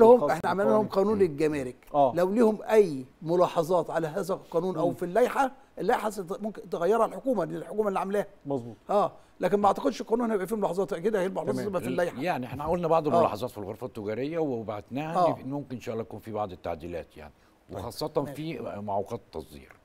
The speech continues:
Speaker 2: مم.
Speaker 3: يعني
Speaker 2: ده
Speaker 3: عايزين
Speaker 1: ده
Speaker 3: توزيع
Speaker 1: هتبقى
Speaker 3: يعني.
Speaker 1: كلها أكيد لائحة، طالما
Speaker 3: إن شاء
Speaker 1: معوقات
Speaker 3: الله.
Speaker 1: تصدير يبقى لائحة.
Speaker 2: يبقى، يبقى، يبقى اللائحة، يبقى
Speaker 1: آه.
Speaker 2: الحكومة.
Speaker 1: لائحة
Speaker 2: وده
Speaker 1: تبع
Speaker 2: هيبقى
Speaker 1: الحكومة.
Speaker 2: ليه
Speaker 1: آه.
Speaker 2: جزء مهم في ال-،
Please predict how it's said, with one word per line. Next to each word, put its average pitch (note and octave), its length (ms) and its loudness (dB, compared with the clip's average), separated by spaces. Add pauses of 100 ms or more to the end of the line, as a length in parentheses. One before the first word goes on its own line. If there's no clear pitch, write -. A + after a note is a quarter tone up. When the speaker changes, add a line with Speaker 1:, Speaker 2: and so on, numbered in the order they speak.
(140)
Speaker 2:
مم. G#2+ 120 -14 (140)
Speaker 3:
يعني G2+ 120 -12
Speaker 2:
ده A2 80 -2
Speaker 3:
عايزين A2+ 180 -2
Speaker 1:
ده C#4 80 6
Speaker 3:
توزيع B3 100 6
Speaker 1:
هتبقى A3+ 300 2
Speaker 3:
يعني. G3+ 40 -2
Speaker 1:
كلها B3 240 4
أكيد G#3+ 200 -4
لائحة، F3 300 -4
طالما F#3+ 200 -4
Speaker 3:
إن G3 60 -2
شاء E3 120 2
Speaker 1:
معوقات F#3 180 -2
Speaker 3:
الله. F3 120 -6
Speaker 1:
تصدير G3+ 160 0
يبقى C#3+ 140 0
لائحة. D3 180 0
Speaker 2:
يبقى، B2+ 220 -4
يبقى، C#3+ 160 -2
يبقى C#3+ 160 -2
اللائحة، B2 360 0
يبقى D3 160 2
Speaker 1:
آه. C#3 80 4
Speaker 2:
الحكومة. A#2 280 -4
Speaker 1:
لائحة A3 220 6
Speaker 2:
وده A3+ 100 2
Speaker 1:
تبع A3+ 180 6
Speaker 2:
هيبقى G#3+ 280 4
Speaker 1:
الحكومة. E3+ 300 4
Speaker 2:
ليه F3 220 -4
Speaker 1:
آه. G3+ 140 4
Speaker 2:
جزء F#3 160 -4
مهم D#3+ 400 -2
في - 120 -8
ال-، A2+ 440 -4